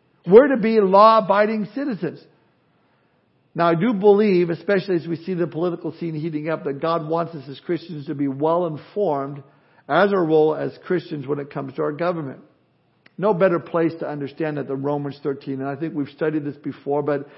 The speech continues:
if you know Romans thirteen, you know, let me read it to you. Verse one says, "Let every soul be subject to the governing authorities, for there is no authority except from God, and the authorities that exist are appointed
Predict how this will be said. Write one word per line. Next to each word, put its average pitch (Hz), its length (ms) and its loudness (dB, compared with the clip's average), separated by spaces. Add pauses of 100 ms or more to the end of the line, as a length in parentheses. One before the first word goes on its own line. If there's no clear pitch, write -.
(180)
if 151 200 -4
you 160 60 -2
know 170 140 4
Romans 165 440 2
thirteen, 160 400 -4
you 151 80 -6
know, 156 220 0
let 151 120 -2
me 151 80 0
read 147 220 0
it 147 120 -6
to 151 80 -6
you. 143 100 -2
Verse 151 280 -4
one 160 320 -2
says, 139 200 -2
"Let 147 100 -2
every 165 240 -2 (100)
soul 165 160 2
be 147 140 -4
subject 156 480 -4
to 151 60 -12
the 139 100 -6
governing 151 440 -4
authorities, 143 600 -2 (400)
for 165 100 0
there 165 140 4
is 131 80 -4
no 170 160 4
authority 165 380 4
except 165 280 -4
from 151 160 -8
God, 156 300 0
and 147 120 -6
the 151 100 -4
authorities 160 640 2 (100)
that 147 100 -2
exist 147 380 -6
are 143 120 -4
appointed 151 580 -4